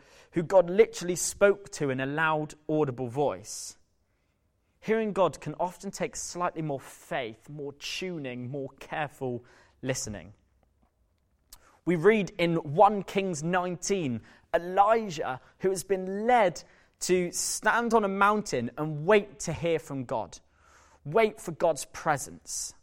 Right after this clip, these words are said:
And I think this is a really important little passage for us to see how God, uh, interacts with us. So let's pick up one Kings nineteen from verse eleven and see what happens.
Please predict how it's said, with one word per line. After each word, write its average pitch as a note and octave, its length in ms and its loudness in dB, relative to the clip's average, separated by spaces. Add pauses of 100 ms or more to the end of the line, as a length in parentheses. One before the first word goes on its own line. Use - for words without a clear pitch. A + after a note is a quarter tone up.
(920)
And G3+ 100 6
I A3 40 2
think D4 180 -2
this C#4+ 160 -4
is - 60 -4
a A3 60 0
really A3 380 -2
important F#3+ 840 -2
little E3+ 260 -6
passage F3 500 -4
for - 220 -6
us C#3+ 160 -10
to - 120 -16
see F#3+ 280 -8
how D#3+ 320 -6
God, D#3+ 320 -4 (460)
uh, A#2+ 280 0 (640)
interacts E3+ 680 -4
with C3+ 220 0
us. - 400 -12 (320)
So - 120 -2
let's A#3 160 4
pick - 220 0
up F#3 200 8
one G#3 380 2
Kings E3+ 360 -6
nineteen E3+ 600 -4
from D#3 200 -6
verse D#3 320 -2
eleven D3 560 -4 (240)
and C3+ 120 -4
see C#3+ 440 -2 (180)
what - 160 -4
happens. - 560 -8